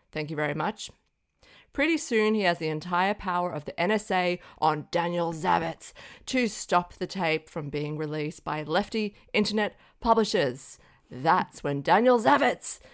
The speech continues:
dumps the tape on poor Labour lawyer Robert Dean,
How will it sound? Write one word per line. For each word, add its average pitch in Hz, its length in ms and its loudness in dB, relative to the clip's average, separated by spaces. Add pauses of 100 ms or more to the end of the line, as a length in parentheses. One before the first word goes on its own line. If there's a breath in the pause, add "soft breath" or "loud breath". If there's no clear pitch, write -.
(180 loud breath)
dumps 196 300 4
the 170 120 -2
tape 165 460 -2
on 147 140 -2
poor 196 500 2
Labour 160 400 0
lawyer 175 540 0 (440)
Robert 151 540 -4
Dean, 151 500 -4